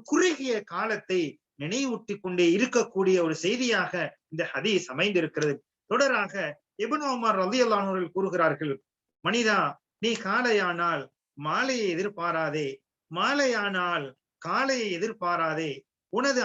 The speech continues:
ஆரோக்கியத்தை நோய் வருவதற்கு முன்னால் பயன்படுத்திக் கொள், உனது வாழ்நாளை உனக்கு மரணம் வருவதற்கு முன்னால் பயன்படுத்திக் கொள்" என்று அவர்கள் உபதேசம் கூறுகிறார்கள். அன்பார்ந்தவர்களே, எனவே நமக்கு கொடுக்கப்பட்டிருக்கக்கூடிய இந்த வாழ்நாள் என்பது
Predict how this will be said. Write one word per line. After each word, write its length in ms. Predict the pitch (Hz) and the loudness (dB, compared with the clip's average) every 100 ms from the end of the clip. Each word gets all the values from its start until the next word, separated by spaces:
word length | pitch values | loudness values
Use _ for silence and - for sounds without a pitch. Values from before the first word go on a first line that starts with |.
| 190 | 0
ஆரோக்கியத்தை 720 | 247 320 294 294 226 208 202 185 147 - _ 165 | 2 2 0 -2 -4 -2 0 -2 -2 -10 _ -6
நோய் 280 | 226 285 254 | 0 0 0
வருவதற்கு 560 | 202 202 294 269 254 202 | -2 -4 -4 -6 -8 -10
முன்னால் 360 | 208 190 175 160 | -6 0 0 0
பயன்படுத்திக் 680 | 135 170 233 202 180 175 - | -2 -2 0 0 2 -2 2
கொள், 180 | 170 151 131 _ _ | 2 2 -2 _ _
உனது 260 | 196 269 247 | 0 2 2
வாழ்நாளை 760 | 180 185 254 277 233 208 196 190 147 - _ - | 2 2 2 2 2 2 2 0 -2 -8 _ -6
உனக்கு 340 | 185 214 214 180 | -4 -4 -4 -4
மரணம் 460 | 160 220 302 294 233 | 0 0 0 -2 0
வருவதற்கு 440 | 214 220 202 - | 0 2 0 -4
முன்னால் 340 | 180 180 175 143 - _ | -10 -4 -4 -4 -10 _
பயன்படுத்திக் 720 | 156 196 285 247 208 208 185 - | -2 0 0 0 -2 -2 -6 0
கொள்" 180 | 180 175 | 0 0
என்று 300 | 147 170 320 277 - _ _ 131 | -2 0 0 0 -8 _ _ -6
அவர்கள் 460 | 175 170 170 156 139 _ _ | -4 -2 -4 -6 -6 _ _
உபதேசம் 580 | 139 254 233 196 170 147 | -4 0 2 0 -2 -8
கூறுகிறார்கள். 540 | 160 151 147 127 135 120 _ | -8 -4 -4 -2 -4 -8 _
அன்பார்ந்தவர்களே, 680 | 214 226 190 165 147 151 139 - - | -2 2 2 4 2 0 -4 -4 -6
எனவே 320 | 160 214 190 160 139 - - | -2 2 4 2 0 -12 -4
நமக்கு 340 | 202 254 220 | -2 0 -2
கொடுக்கப்பட்டிருக்கக்கூடிய 1080 | 208 214 294 254 - 214 208 202 196 175 170 160 | 0 2 2 0 -2 -4 -4 -4 -4 0 0 0
இந்த 100 | 151 | 0
வாழ்நாள் 560 | 151 202 220 190 160 | 2 2 2 2 2
என்பது 360 | 139 151 185 | -2 0 0